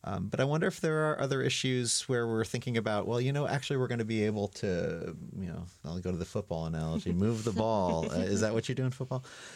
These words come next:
Speaker 1: You move the ball down the field <laughs> or whatever?
Speaker 2: Nailed it.
Speaker 1: Right. <laughs> Uh, what, what, what kind of, are there other issues that you, maybe one or two that you're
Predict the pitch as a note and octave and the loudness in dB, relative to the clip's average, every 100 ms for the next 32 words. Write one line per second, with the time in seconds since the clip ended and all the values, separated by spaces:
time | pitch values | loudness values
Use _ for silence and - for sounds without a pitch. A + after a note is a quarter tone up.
0 | - - B2 A#2+ B2 A#2+ A#2 A2 A2 G#2+ | -4 0 2 2 2 2 2 2 4 4
1 | G#2 G2+ G2 - A2+ A#2 B2+ A#2+ - - | 4 4 2 2 0 2 0 -2 -8 -10
2 | - F#2+ - - A2+ G2+ A2+ A#2+ C3+ C3 | -2 0 0 -2 0 2 2 4 4 2
3 | C#4+ - F#3+ F3 D#3+ C#3+ - F#4 - C3 | 2 2 2 2 0 -2 -2 -4 -2 2
4 | C3+ B2 A#2 D#4+ F#4 F#4 F#4+ F#4+ - - | 4 4 0 -2 -2 -2 -2 -8 -8 -2
5 | C#3+ C#3+ C#3 C#3 A2 C#3+ - C3 D3 B2+ | 0 2 2 2 2 0 0 -2 0 -2
6 | G#2 A#2+ A#2+ A#2+ B2 B2 A2+ A2 G#2 - | 0 0 2 2 2 4 2 2 0 2
7 | G2 F#2 G#2+ G#2 G2 F#2+ - G#2+ A2 G2 | 0 2 2 2 2 0 -2 0 2 2
8 | G#2 G2+ G2 F#2 F2+ F#2 G2 F#2 F#2 | 2 2 2 0 0 0 2 2 -2